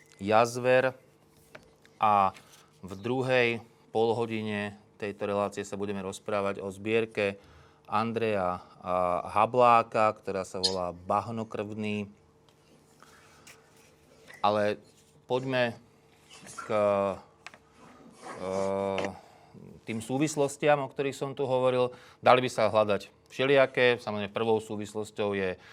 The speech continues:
tá druhová s-, druhová súvislosť, teda sú to dve zbierky poézie. Ehm, mohli by sme nájsť aj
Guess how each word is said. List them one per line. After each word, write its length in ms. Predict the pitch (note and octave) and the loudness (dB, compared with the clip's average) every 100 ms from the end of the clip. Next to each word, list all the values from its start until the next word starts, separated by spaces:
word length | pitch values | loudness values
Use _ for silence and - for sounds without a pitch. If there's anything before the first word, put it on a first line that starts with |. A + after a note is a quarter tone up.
| - | -8
tá 140 | G#2 F2+ | -6 -2
druhová 500 | B2 C3+ B2+ B2 B2 | 2 4 8 6 6
s-, 380 | - - - F2 - - | 0 -20 -18 -18 -16 -10
druhová 400 | A2 B2 A#2+ A2+ | -2 2 2 2
súvislosť, 540 | A#2+ A2+ A#2 A#2+ A2+ | -2 -6 -4 -4 -4
teda 140 | G#2 G2+ | -4 -6
sú 100 | G#2 G2+ | -6 -8
to 80 | |
dve 320 | F#2+ F#2+ G2 - - - - | -8 -6 -8 -10 -20 -20 -18
zbierky 400 | F#2+ G2+ G2+ F#2+ | -4 -2 -2 -6
poézie. 640 | - B2 B2+ A2+ A#2 A2+ A2 - - - | -2 2 2 0 0 -2 -4 -18 -20 2
Ehm, 320 | A2 A2 A2 A2+ D3 | 6 6 6 0 2
mohli 240 | F#3+ E3 | 2 2
by 80 | C3+ | 0
sme 160 | C3 | 2
nájsť 180 | B2 A#2+ | 2 4
aj 80 | A2 | 0